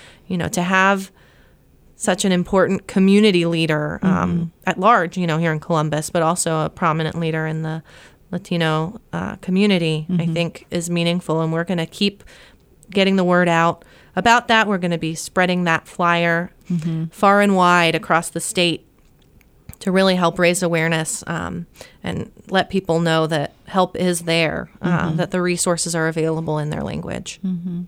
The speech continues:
Speaker 2: Sandra, is the, um, the, are there resources available in Spanish?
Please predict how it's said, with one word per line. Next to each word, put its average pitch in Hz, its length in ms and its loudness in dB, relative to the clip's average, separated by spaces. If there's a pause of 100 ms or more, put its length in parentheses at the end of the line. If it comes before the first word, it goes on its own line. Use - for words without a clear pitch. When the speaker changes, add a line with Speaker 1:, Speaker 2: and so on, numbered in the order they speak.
(340)
Speaker 2:
Sandra, 254 420 -2
is 214 340 -2
the, 190 640 -2
um, 170 400 -4 (540)
the, 180 400 -4
are 202 160 2
there 202 220 0
resources 226 800 -2
available 208 520 -2
in 196 200 -2
Spanish? 214 540 -4